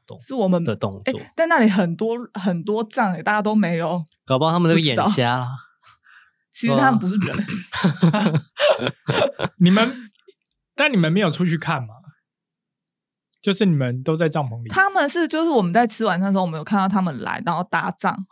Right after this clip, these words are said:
Speaker 2: 这样。
Speaker 3: 哦，那应该就不是眼瞎啦，
Speaker 2: 对。
Speaker 3: 是真有人。
Speaker 1: 对啊，就一定不是眼瞎，
Speaker 2: <laughs>
Speaker 1: 废话吗？
Speaker 2: 根本没有眼瞎这个选项。
Speaker 1: 没有，就是我觉得可以讲一下，但是他们如果不安静的话，就算了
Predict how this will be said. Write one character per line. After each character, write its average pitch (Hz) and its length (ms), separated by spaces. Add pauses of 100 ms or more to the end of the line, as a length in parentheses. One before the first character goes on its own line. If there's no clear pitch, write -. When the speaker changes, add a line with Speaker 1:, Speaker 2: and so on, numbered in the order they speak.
(100)
Speaker 2:
这 127 60
样。 123 80
Speaker 3:
哦， 120 320
那 208 100
应 190 80
该 190 120
就 180 100
不 160 100
是 165 140
眼 127 240
瞎 127 240
啦， 120 120
Speaker 2:
对。 117 40
Speaker 3:
是 156 120
真 151 200
有 139 100
人。 110 100 (760)
Speaker 1:
对 120 120
啊， 104 240
就 165 160 (140)
一 143 100
定 185 180
不 165 80
是 165 140
眼 170 240
瞎， 196 340 (220)
Speaker 2:
<laughs> 277 320
Speaker 1:
废 208 220
话 196 420
吗？ 180 140 (200)
Speaker 2:
根 311 120
本 285 100
没 233 100
有 247 80
眼 196 280
瞎 190 180
这 190 80
个 175 160
选 - 240
项。 - 260
Speaker 1:
没 185 100
有， 220 120
就 214 100
是 226 120
我 165 180
觉 127 140
得 123 120
可 123 200
以 123 340
讲 98 320
一 101 40
下， 123 260
但 139 100
是 147 60
他 151 120
们 139 80
如 117 120
果 110 100
不 120 120
安 107 200
静 104 220
的 95 100
话， 98 300 (400)
就 117 100
算 104 240
了 - 320